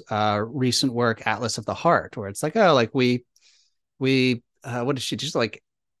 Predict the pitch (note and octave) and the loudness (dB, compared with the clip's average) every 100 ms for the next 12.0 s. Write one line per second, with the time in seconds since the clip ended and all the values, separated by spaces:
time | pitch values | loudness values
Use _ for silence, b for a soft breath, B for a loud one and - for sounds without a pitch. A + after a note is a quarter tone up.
0 | _ _ E3+ D3+ D3 D3 C3+ F3+ E3 E3 | _ _ 2 4 4 4 2 2 4 4
1 | D3 D#3 G3+ F3+ B2 G#2+ A#2+ B2+ B2 B2 | 2 0 -2 0 0 2 0 0 0 0
2 | C3+ B2 - C3 C#3 D3+ D3 C#3 - E3 | 0 -2 -2 -2 0 0 0 -4 -8 -4
3 | D#3+ C#3 A2+ A2+ G#2+ A2 A2+ A#2 B2+ A#2 | -2 -2 -4 -6 -2 0 0 0 -2 -2
4 | B2 A2+ A2+ A2 A2 A2+ - A2+ A2+ - | -4 -4 -2 0 2 0 0 0 0 -2
5 | B2 G#2+ E3 E3 C3+ G#2+ G#2 A2 b b | -4 -2 0 0 0 -2 -4 -8 b b
6 | - C3+ C3 - C3 C#3+ B2+ D3+ C#3+ D3+ | 0 2 2 2 2 2 0 0 2 2
7 | C3 A#2+ D3+ D#3 A#2+ A2+ A#2 A2+ - _ | 0 -2 -4 -4 0 0 2 0 -4 _
8 | _ _ D#3 C#3 B2+ B2+ C3 C3+ C3 A#2+ | _ _ -2 0 2 2 2 0 -2 -4
9 | B2+ A#2+ A#2+ A2+ B2 B2 B2 A#2+ A2+ B2 | -4 -2 -2 -2 -2 0 0 0 -2 -4
10 | - B2 A#2+ A2+ - - A2+ A2 G#2+ A2+ | -6 -2 0 0 -6 -8 -4 0 0 0
11 | A#2+ B2 F3 - G2+ F2 C#2+ D2+ - | 2 4 4 2 -4 -6 -10 -10 -12